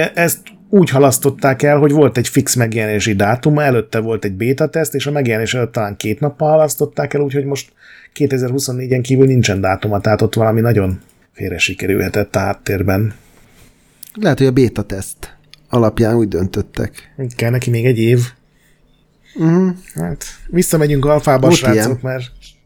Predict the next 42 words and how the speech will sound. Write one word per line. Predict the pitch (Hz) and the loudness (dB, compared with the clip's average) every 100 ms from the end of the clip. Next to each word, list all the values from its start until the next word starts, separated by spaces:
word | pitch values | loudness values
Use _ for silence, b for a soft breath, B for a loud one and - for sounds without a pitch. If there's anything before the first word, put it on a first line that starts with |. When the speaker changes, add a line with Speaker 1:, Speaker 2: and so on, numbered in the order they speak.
| _ _ _ _ | _ _ _ _
Speaker 2:
Volt | - 220 208 | -4 -2 2
ilyen, | 147 147 | 2 2
a | |
Halo | 160 196 131 | 2 2 2
volt | 120 123 123 | 0 -2 0
így, | 123 | 0
hogy | 139 135 | 0 0
kijött, | 135 120 - | 0 0 2
mondjuk | 156 160 | 2 2
abból | 165 170 | 0 0
csak | 165 | 0
egy | 165 | 0
videó | 170 131 104 | 0 0 -2
jött | 98 101 | -4 -6
ki, | - | -4
aztán | 110 - 113 | -4 -2 0
eltudták | 107 104 120 123 110 | 0 -2 -4 -2 -2
egy | 117 - | 0 0
évvel. | 104 117 123 135 - - _ | 0 0 0 -2 -14 -20 _
Speaker 1:
És | 160 | -2
hát | 165 165 | 0 0
az | 175 | 0
Assassin's | 190 151 139 131 | 0 0 0 -2
Creed, | 143 139 135 - - | -6 -8 -10 -18 -12
magyarázom, | 147 151 131 117 113 120 | -4 0 0 -2 -4 -8
Stöki, | - 123 131 131 | -6 -8 -2 -2
az | 131 - | -2 -10
hivatalosan | - 127 185 165 160 151 147 147 | -14 0 2 2 2 2 0 -2
egy | 151 147 | -4 -2
darab | 135 120 117 | -2 -2 -4
Assassin's | 120 113 113 107 | -4 -6 -8 -8
Creed | - 113 | -8 -4
sem | - 113 | -2 -2
jön | 113 107 | -4 -4
kétezer-huszonnégybe, | 101 110 104 101 101 107 107 101 95 98 98 | -2 -2 -2 -4 -4 -4 -4 -6 -8 -6 -6
tehát | 95 98 98 | -4 -4 -4
nincsen | 113 101 104 101 104 | -4 -4 -4 -4 -8
ilyen | 104 98 | -8 -8
nyilvános | 101 101 98 95 98 - | -4 -4 -2 -4 -4 -4
megjelenési | 110 110 104 110 98 107 | -4 -4 -6 -4 -2 -2
dátum, | 101 110 - 139 | -2 -2 0 0
de | 135 135 - | 2 0 -2